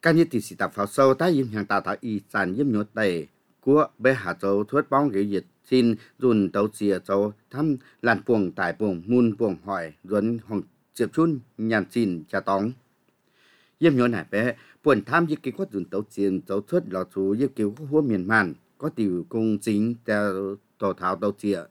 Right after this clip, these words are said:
nải bê, yếm yếm cứu có tiểu công can yếm nải bê, quý có tiểu công hăng, trà xì lồng điện, tùng cứu có tiểu công miền xe anh đó với tiểu công hít bé lồng tàu, cứu có nhuần nhiệt yếm nhớ nải bé,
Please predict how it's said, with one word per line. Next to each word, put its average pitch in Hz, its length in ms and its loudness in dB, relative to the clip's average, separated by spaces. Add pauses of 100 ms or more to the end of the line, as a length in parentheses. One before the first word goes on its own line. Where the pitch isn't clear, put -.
nải 95 180 -4
bê, 117 240 0 (260)
yếm 151 160 4
yếm 151 120 4
cứu 117 200 -4
có 175 120 -6
tiểu 110 300 -6
công 139 300 0
can 131 240 0
yếm 127 200 0
nải 85 160 -6
bê, 117 400 -4
quý 110 180 0
có 117 140 -8
tiểu 101 340 -4
công 113 260 -2
hăng, 131 240 -2 (360)
trà 120 140 2
xì 101 300 -4
lồng 87 260 -4 (100)
điện, 110 260 2 (340)
tùng 104 140 -4
cứu 107 260 0
có 165 120 -2
tiểu 110 300 -2
công 127 360 2
miền 98 280 0
xe - 160 -2
anh 117 200 0
đó 98 220 0
với 120 140 -2
tiểu 104 260 -6
công 117 200 -2
hít 143 220 0
bé 135 160 2
lồng 87 240 -8
tàu, 104 420 -2 (240)
cứu 120 160 2
có 175 140 2
nhuần 107 400 0 (180)
nhiệt 107 320 0
yếm 123 180 2
nhớ 101 140 0
nải 85 160 -4
bé, 110 300 0